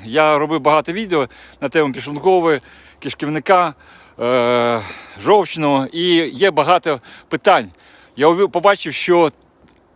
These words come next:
у нас в Україні, де й в Європі, кожен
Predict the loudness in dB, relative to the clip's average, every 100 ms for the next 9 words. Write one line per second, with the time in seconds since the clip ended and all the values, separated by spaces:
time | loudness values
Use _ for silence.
0 | _ _ -4 2 2 2 -2 -4 0 0
1 | 0 0 0 2 0 0 -2 -2 2 2
2 | 2 -4 -6